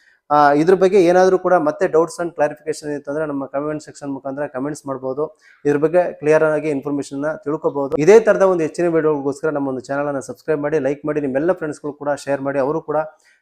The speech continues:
ಆ, ಈ ರೀತಿಯಾದ ಒಂದು ಸೆಲೆಕ್ಷನ್ ಮಾಡ್ಕೊಳ್ಳೋದ್ರಲ್ಲಿ ಒಂದು ಫಸ್ಟ್ ಯೋಚನೆ ಮಾಡಿ ಸೆಲೆಕ್ಷನ್ ಮಾಡ್ಕೊಳ್ಳಿ ಅಂತ ಹೇಳ್ತಾ, ಆ, ಈ ಒಂದು ವಿಡಿಯೋನ ಇಲ್ಲಿಗೆ ಮುಗಿಸ್ತಾ ಇದ್ದೀನಿ. ಧನ್ಯವಾದಗಳೊಂದಿಗೆ ನಾನು ನಿಮ್ಮ ಪ್ರೀತಿಯ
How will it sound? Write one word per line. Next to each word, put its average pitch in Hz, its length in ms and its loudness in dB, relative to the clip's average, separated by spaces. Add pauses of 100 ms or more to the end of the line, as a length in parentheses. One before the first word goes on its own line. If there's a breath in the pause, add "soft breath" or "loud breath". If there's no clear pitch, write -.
(140)
ಆ, 139 220 4
ಈ 143 160 2
ರೀತಿಯಾದ 147 340 0
ಒಂದು 143 440 0
ಸೆಲೆಕ್ಷನ್ 175 480 -2
ಮಾಡ್ಕೊಳ್ಳೋದ್ರಲ್ಲಿ 151 680 -4
ಒಂದು 139 380 -8 (320 soft breath)
ಫಸ್ಟ್ 175 240 0
ಯೋಚನೆ 165 360 2
ಮಾಡಿ 165 320 -4
ಸೆಲೆಕ್ಷನ್ 143 340 -6
ಮಾಡ್ಕೊಳ್ಳಿ 135 320 -4
ಅಂತ 131 140 -8
ಹೇಳ್ತಾ, 147 300 -6 (540 soft breath)
ಆ, 139 140 6
ಈ 165 140 4
ಒಂದು 190 260 2
ವಿಡಿಯೋನ 151 200 0
ಇಲ್ಲಿಗೆ 139 280 -2
ಮುಗಿಸ್ತಾ 135 320 -4
ಇದ್ದೀನಿ. 151 500 -2
ಧನ್ಯವಾದಗಳೊಂದಿಗೆ 151 840 0
ನಾನು 131 160 -4
ನಿಮ್ಮ 131 160 -6
ಪ್ರೀತಿಯ 127 340 -8